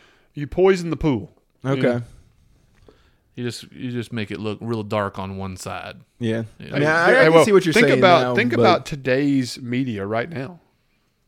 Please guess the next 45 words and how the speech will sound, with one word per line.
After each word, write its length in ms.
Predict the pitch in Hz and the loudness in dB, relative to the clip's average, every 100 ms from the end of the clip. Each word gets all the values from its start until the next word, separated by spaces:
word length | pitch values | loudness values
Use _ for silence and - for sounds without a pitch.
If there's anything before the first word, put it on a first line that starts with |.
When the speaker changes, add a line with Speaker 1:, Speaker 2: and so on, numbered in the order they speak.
| - | -12
Speaker 1:
I 40 | |
mean, 200 | 147 147 | -4 -4
think 200 | 139 190 | -2 -6
about 200 | 185 160 175 | -4 -4 -4
that. 240 | 220 - - | -10 -12 -14
I 60 | 127 | -8
mean, 180 | 139 127 | -6 -4
think, 180 | 147 - | -6 -6
you 200 | 139 139 | -8 -6
know, 120 | 127 | -6
if 200 | 139 123 | -6 -6
they 160 | 147 | -4
don't 300 | 165 160 160 | 0 0 0
like 260 | 135 131 151 | -2 -4 -4
something 480 | 143 127 113 117 131 | -6 -8 -8 -8 -8
or 220 | 127 123 | -4 -2
want 280 | 120 135 135 | -2 -4 -6
to 220 | 131 120 | -8 -10
pitch 280 | 110 135 135 | -8 -10 -8
something 260 | 143 127 127 | -8 -6 -6
in 60 | |
a, 60 | 117 | -8
in 180 | 113 127 | -8 -8
a, 140 | 117 117 | -8 -8
in 140 | 123 | -4
negative 340 | 131 127 117 | -4 -2 -4
light, 380 | 104 131 147 120 - _ _ _ | -4 -4 -4 -8 -12 _ _ _
what 200 | - 143 | -6 -4
it, 220 | 131 120 | -4 -6
what 140 | 123 139 | -6 -6
effect 340 | 104 156 147 | -6 -8 -8
it 80 | 101 | -10
has. 360 | 92 85 120 - _ _ _ _ | -14 -18 -20 -20 _ _ _ _
He 120 | 196 | -8
could 80 | 269 | -6
do 80 | 196 | -2
the 80 | 143 | -2
exact 260 | 131 170 | 0 -2
same 220 | 175 170 | -4 -8
thing 460 | 156 175 104 - - _ 214 | -6 -8 -10 -16 -20 _ -12
as 160 | 143 123 | -6 -2
the 60 | |
Speaker 3:
Court, 80 | 120 | 0
Speaker 1:
D 160 | 147 156 | 2 2
A. 220 | 156 | 2